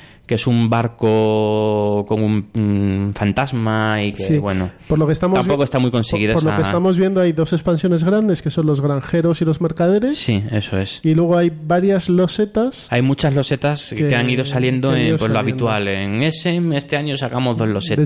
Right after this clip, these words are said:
Speaker 2: hecho, hay
Speaker 1: En
Speaker 2: una, hay una de este, hay un par de ellas de este año. El
Speaker 1: ¿Ah, sí?
Speaker 2: mago y
Speaker 1: Ah, mira,
Speaker 2: el
Speaker 1: el
Speaker 2: bote
Speaker 1: bo-,
Speaker 2: sie-,
Speaker 1: el bote
Speaker 2: y el,
Speaker 1: siete,
Speaker 2: y el
Speaker 1: sí,
Speaker 2: barco
Speaker 1: el barco
Speaker 2: siete,
Speaker 1: siete.
Speaker 2: sí.
Speaker 1: Mm. Sí, sí, sí, es verdad.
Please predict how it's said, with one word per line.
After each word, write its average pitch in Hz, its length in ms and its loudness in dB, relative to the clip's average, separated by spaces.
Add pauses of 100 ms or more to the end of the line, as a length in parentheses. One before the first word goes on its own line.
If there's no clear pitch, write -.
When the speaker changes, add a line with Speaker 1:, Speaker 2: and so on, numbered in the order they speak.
Speaker 2:
hecho, 180 60 2
hay 165 100 4
Speaker 1:
En 165 80 4
Speaker 2:
una, 180 300 0 (160)
hay 165 120 4
una 180 160 2
de 180 100 2
este, 170 200 -6
hay 175 160 4
un 180 80 0
par 165 180 0
de 165 100 2
ellas 180 180 2
de 180 60 2
este 156 140 -4
año. 143 360 0
El 135 120 2
Speaker 1:
¿Ah, 135 60 2
sí? 139 140 2
Speaker 2:
mago 196 560 0 (840)
y 175 160 2
Speaker 1:
Ah, 165 60 2
mira, - 220 2
Speaker 2:
el 180 80 2
Speaker 1:
el - 40 0
Speaker 2:
bote 196 80 -2
Speaker 1:
bo-, 160 60 0
Speaker 2:
sie-, 180 100 0
Speaker 1:
el - 60 2
bote 156 160 0
Speaker 2:
y 151 60 0
el, 156 60 0
Speaker 1:
siete, 156 220 -2
Speaker 2:
y - 40 4
el 151 40 2
Speaker 1:
sí, 147 80 2
Speaker 2:
barco 160 240 0
Speaker 1:
el 147 60 0
barco 156 160 -2
Speaker 2:
siete, 117 180 -4
Speaker 1:
siete. 151 200 -6 (100)
Speaker 2:
sí. 110 40 -4
Speaker 1:
Mm. 107 120 -6 (600)
Sí, 107 160 -4
sí, 107 200 -4 (180)
sí, 110 80 -4
es 104 80 -2
verdad. 104 240 -2